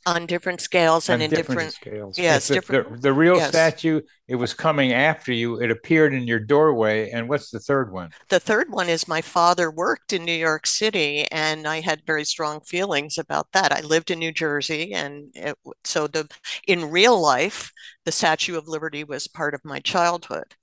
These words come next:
Speaker 1: So
Speaker 2: Okay.
Speaker 1: that's the third level
Speaker 2: Okay, okay. I
Speaker 1: of
Speaker 2: just,
Speaker 1: it.
Speaker 2: and they're different. W-, just to be clear, they're at different scales. One's a dream, one's, one's in, on your doorstep, and one's the real thing.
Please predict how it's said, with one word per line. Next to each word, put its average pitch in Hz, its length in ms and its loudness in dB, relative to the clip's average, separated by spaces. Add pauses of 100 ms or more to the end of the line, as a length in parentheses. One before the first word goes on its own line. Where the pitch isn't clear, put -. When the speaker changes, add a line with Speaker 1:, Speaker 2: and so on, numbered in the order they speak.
(540)
Speaker 1:
So 131 140 -2
Speaker 2:
Okay. 147 60 -4
Speaker 1:
that's 160 240 2
the 170 120 0
third 185 400 -4
level 147 340 -6
Speaker 2:
Okay, 87 280 -4
okay. 127 260 0
I 110 100 4
Speaker 1:
of 151 40 2
Speaker 2:
just, 147 260 -2
Speaker 1:
it. 104 80 -20 (340)
Speaker 2:
and 135 160 0
they're 139 160 4
different. 127 440 0
W-, 113 340 -8
just - 240 -2 (180)
to - 60 -20
be 127 160 0
clear, 151 340 2
they're 117 200 2
at 120 220 0
different 117 360 -4
scales. 95 680 0
One's 107 320 -6
a 107 60 -4
dream, 117 480 -4 (400)
one's, 117 340 0 (140)
one's 113 420 -4
in, 113 480 -6
on 110 220 -4
your 101 120 -2
doorstep, 127 640 0
and 104 140 -4
one's 110 260 -2
the 104 100 -2
real 104 220 -2
thing. 95 300 -8